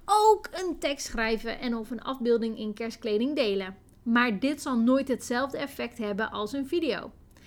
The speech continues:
Dankzij een video kom jij ineens tot leven. Horen ze je spreken en zien ze je bewegen. Juist hierdoor kun jij gaan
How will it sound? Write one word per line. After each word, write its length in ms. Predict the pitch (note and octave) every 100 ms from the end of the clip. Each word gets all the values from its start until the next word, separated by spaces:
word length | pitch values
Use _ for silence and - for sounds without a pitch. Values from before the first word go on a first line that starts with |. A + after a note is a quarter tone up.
| - - -
Dankzij 840 | G3 G3+ E4+ A4 G#4 C4+ - - - -
een 160 | C4 A#3
video 440 | E4 E4+ D#4+ D4+
kom 260 | - C4 A3+
jij 300 | A3+ A3+ -
ineens 440 | A#3+ - B3 B3+
tot 180 | B3+ G#3
leven. 520 | A3 G#3 G#3 G3 - - _ _ -
Horen 240 | A3 A3+
ze 180 | G#3+ A3+
je 100 | G3+
spreken 580 | F#3+ - G#3 G#3 G#3 D4+ - - - -
en 200 | E4 C#4+
zien 260 | E4+ F#4
ze 120 | D#4+
je 140 | C4 A#3+
bewegen. 640 | C#4 D#4+ B3+ G3 - - - - - - - -
Juist 480 | - A3+ G#3 G#3+ - -
hierdoor 540 | A3 D4 F4+ F4 E4+
kun 260 | E4+ C4+ G#3+
jij 380 | G3+ G3+ G3+ C4 - - - -
gaan 380 | - G#3+ G#3